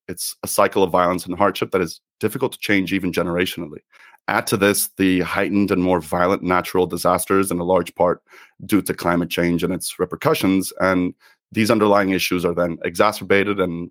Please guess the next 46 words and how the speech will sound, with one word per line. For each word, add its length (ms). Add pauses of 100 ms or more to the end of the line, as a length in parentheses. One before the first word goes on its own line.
further 540
pushes 320
people 280
to 80
the 80
brink 340
that 160
forces 540
them 200
to 300 (380)
attempt 280
these 160
journeys. 600
It's, 340 (260)
it's 120
also 160
worth 240
noting 380
that 180 (420)
this 160
caravan 480
is 180 (120)
only 180
a 60
very, 360
very 200
small 280
percentage 480
of 120
people 260
attempting 380
to 80
cross 260
borders, 420
and 80
so 300 (280)
the 60
majority 460
do 220
it 100
with 400
illegal 360
traffickers, 580
typically 340
referred 360
to 220